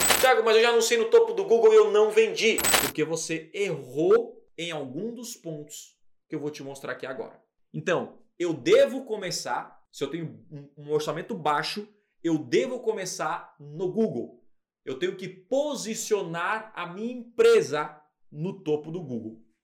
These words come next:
Senão você não consegue. Você não consegue. Ó, contabilidade para igrejas. Se for só para igrejas e não há buscas suficientes, tem que ir pro Instagram. Porque nem igrejas sabem que existe uma contabilidade só para igrejas.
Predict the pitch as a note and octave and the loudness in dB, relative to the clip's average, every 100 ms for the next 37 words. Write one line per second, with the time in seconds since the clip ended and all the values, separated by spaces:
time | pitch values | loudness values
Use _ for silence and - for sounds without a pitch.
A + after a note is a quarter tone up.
0 | _ - F3+ B2+ B2 D#3+ C#3 D#3 G3 G3+ | _ -10 -8 -8 -8 -10 -12 -14 -14 -10
1 | - A#2 A2+ - _ _ - D3+ C#3+ F#3+ | -6 -6 -8 -16 _ _ -12 -10 -12 -14
2 | - B2+ G2 - _ _ _ - B2+ - | -10 -8 -8 -12 _ _ _ 0 2 2
3 | G3 A#3+ A#3+ G3+ F#3 F3+ D#3+ E3 D#3+ - | -2 -2 -2 -4 -2 -4 -2 -2 -4 -6
4 | D#3 D3+ C3+ D3+ B2+ - - - _ _ | -6 -6 -6 -6 -8 -10 -18 -20 _ _
5 | - E3+ G#3 G3+ A#3 A3+ F#3 C#3 D3+ D#3+ | -12 2 2 4 0 0 -2 -2 -4 -4
6 | F#3 - - _ _ D#3 F3+ F#3+ C#3+ E3+ | -6 -10 -16 _ _ -8 -4 -2 -2 -4
7 | A#3+ G#3 F3+ D3+ - F3+ D3+ D3+ - - | -4 -6 -10 -12 -12 -12 -12 -12 -14 -16
8 | _ _ _ _ _ E3 D#3 C3+ C#3 - | _ _ _ _ _ 0 0 -6 -12 -10
9 | F3 G3 B2+ - _ _ _ D3 C3 D#3+ | -8 -8 -12 -14 _ _ _ -14 -6 -2
10 | E3 D#3 F3 A3+ D#3+ F3+ F3+ - E3+ E3 | -2 -4 -8 -6 -4 -4 -4 -6 -8 -8
11 | E3 E3+ D#3+ E3+ D#3+ E3 D#3+ D#3 D#3 D#3 | -10 -10 -10 -12 -14 -14 -10 -10 -10 -10
12 | E3 D#3+ E3+ D#3+ - - | -10 -8 -8 -8 -10 -20